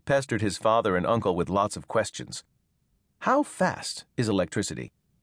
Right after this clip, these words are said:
Is there a way to see it? What's it made of? If there's electricity, could there be other strange and mysterious forces in the universe?" Albert enjoyed thinking about a world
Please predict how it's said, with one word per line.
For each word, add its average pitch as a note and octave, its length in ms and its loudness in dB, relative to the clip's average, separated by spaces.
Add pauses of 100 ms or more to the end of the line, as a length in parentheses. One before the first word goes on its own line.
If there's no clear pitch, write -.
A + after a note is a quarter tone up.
(160)
Is B2+ 200 2
there A#2+ 160 2
a G#2 60 2
way G2 160 2
to F2 80 -4
see A#2 240 -2
it? - 200 -4 (600)
What's A3+ 220 0
it C#4+ 80 0
made D#4 200 4
of? - 280 -2 (1000)
If D#3 160 2
there's D#3+ 240 2
electricity, C3 720 0 (240)
could C#3+ 220 0
there C3 180 2
be B2 320 2
other D#3 340 2
strange F2+ 720 -2 (160)
and G2+ 160 0
mysterious F#2+ 600 0
forces E2 640 -2
in D#2 100 -6
the F2 80 -2
universe?" D#2 580 -4 (1500)
Albert A#2+ 320 2
enjoyed G2+ 400 2
thinking G#2 380 0
about F2+ 220 2
a F2 60 2
world G2+ 460 2